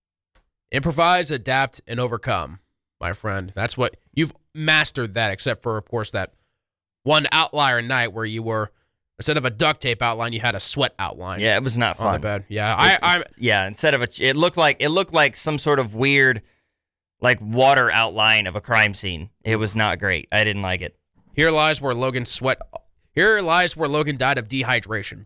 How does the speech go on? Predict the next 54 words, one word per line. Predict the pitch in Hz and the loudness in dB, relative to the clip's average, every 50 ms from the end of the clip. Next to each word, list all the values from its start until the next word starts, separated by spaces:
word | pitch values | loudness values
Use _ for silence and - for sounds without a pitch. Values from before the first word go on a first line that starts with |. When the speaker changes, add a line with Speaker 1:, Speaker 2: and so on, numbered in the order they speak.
| _ _ | _ _
Speaker 2:
Yeah, | 127 131 127 | 2 4 4
that's | 127 - - 143 | 4 2 2 0
it. | 123 85 - - - | 0 0 0 -2 -2
That's | - 110 104 - - | -2 -2 -2 -2 -4
the | 123 | -2
Speaker 1:
From | 117 - | -2 0
Speaker 2:
one. | 104 92 - - _ _ _ - | -2 -2 -6 -12 _ _ _ -4
He | - 120 | -2 0
Speaker 1:
s- | 113 - | 2 2
Speaker 2:
sweated | - - - - - 139 160 160 165 170 160 151 | 2 2 2 0 2 4 4 4 4 4 2 0
himself | 156 143 139 - - 135 127 120 - | -2 -2 -2 0 2 2 2 2 0
to | - 110 | -6 -6
death. | 92 82 76 - - _ _ _ _ _ _ _ _ _ _ _ _ _ _ _ _ _ _ _ _ - | -4 -4 -6 -6 -8 _ _ _ _ _ _ _ _ _ _ _ _ _ _ _ _ _ _ _ _ -4
Speaker 1:
From | 120 120 110 | -4 -2 0
sweat. | - - - 131 135 - | -2 -2 -2 -2 -4 -4
Yeah, | - 117 110 104 | -2 -2 -2 -2
exactly. | 104 95 110 104 101 - 80 76 95 - - | -2 -4 -4 -6 -6 -6 -10 -14 -16 -12 -6
No, | 156 180 190 | -2 0 2
I | 160 196 240 | 4 4 4
like | 254 269 233 - | 4 4 2 2
this | 214 170 - - | 0 -4 -2 -2
weather | 160 156 147 147 139 135 | -2 0 0 0 -2 0
more | 127 139 139 | 0 -2 -2
than | 127 123 | -2 -2
hot | 113 - 123 131 123 | -2 0 0 0 0
weather. | 139 143 139 139 - - - _ _ _ | 0 -2 -2 -4 -6 -8 -18 _ _ _
The | - | -10
thing | - 208 269 294 | -4 -2 0 2
that | 285 269 | 2 2
I | 233 175 | 2 2
hate, | 151 196 220 - - | 2 0 -2 0 -2
though, | 165 147 139 | -2 -2 0
and | 143 143 | 0 -2
I | 143 | -2
think | 135 185 170 147 | -2 -2 -2 -2
this | 160 139 - | -2 -2 -2
kinda | - - - 160 156 143 | -4 -2 -2 0 0 0
contributed | - 143 - - 147 143 139 135 117 | -2 -2 -2 -2 -2 -2 -2 -2 -4
to | - 123 | -4 -2
why | 117 123 123 123 | 0 0 2 2
we | 120 120 | 0 0
missed | 123 120 - - | -2 -2 -2 -2
last | 117 127 135 139 - | 0 0 0 0 -2
week, | 123 104 - | -6 -6 -6
was | 123 110 | -6 -6
because | 110 127 - 131 127 123 110 110 | -6 -4 -2 -2 0 0 -2 -4
with | 113 151 - | -8 -8 -4
the | 127 | -2
change | - - - 196 220 202 160 | -2 0 2 2 0 0 -2
of | 170 | -4
the | 131 120 | -4 -2
weather, | 117 143 156 139 123 113 113 - _ _ _ _ _ _ _ _ | 0 0 0 0 0 -4 -6 -8 _ _ _ _ _ _ _ _
your | - 147 | -4 -2
body | 117 120 139 143 151 156 151 147 143 131 - | 0 2 2 2 4 2 2 0 -2 -4 -8